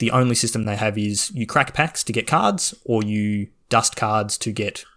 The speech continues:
uh, to craft them into new cards. The big difference with Hearthstone is decks are smaller. You only play thirty cards. There's no sideboard. You only need two of each, or you can have max of two of each card in a,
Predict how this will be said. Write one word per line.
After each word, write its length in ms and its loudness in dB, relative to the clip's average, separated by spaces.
uh, 300 -6
to 180 -4
craft 300 -4
them 80 -8
into 160 -10
new 100 -8
cards. 360 -10
The 80 0
big 180 2
difference 300 2
with 100 2
Hearthstone 520 2
is 280 -2
decks 240 4
are 60 4
smaller. 440 2
You 160 0
only 140 2
play 180 0
thirty 300 2
cards. 380 2
There's 140 -4
no 120 0
sideboard. 720 0
You 120 0
only 160 4
need 180 2
two 260 4
of 80 2
each, 320 2
or 120 -2
you 60 -6
can 80 -4
have 120 -4
max 320 -2
of 100 -6
two 280 2
of 100 2
each 220 0
card 380 0
in 120 -2
a, 120 -2